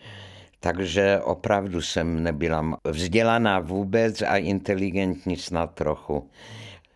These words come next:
Zkrátka stručně, mě v tom rozhlase přijali. A bylo to absolutně určující pro můj další život. Nebudu teď líčit všechno, co kolem toho bylo. Já bych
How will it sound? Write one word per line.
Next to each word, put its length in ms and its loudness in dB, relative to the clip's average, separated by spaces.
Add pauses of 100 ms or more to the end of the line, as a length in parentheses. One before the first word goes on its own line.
(220)
Zkrátka 640 0
stručně, 560 -4
mě 200 2
v 100 -10
tom 200 -2
rozhlase 580 -2
přijali. 720 -2 (1200)
A 100 4
bylo 400 4
to 640 2 (200)
absolutně 840 2
určující 880 -2
pro 240 0
můj 220 0
další 480 0
život. 500 -2 (360)
Nebudu 500 2
teď 320 0
líčit 800 -2 (640)
všechno, 580 2
co 260 2
kolem 380 2
toho 340 2
bylo. 360 2
Já 240 4
bych 300 -8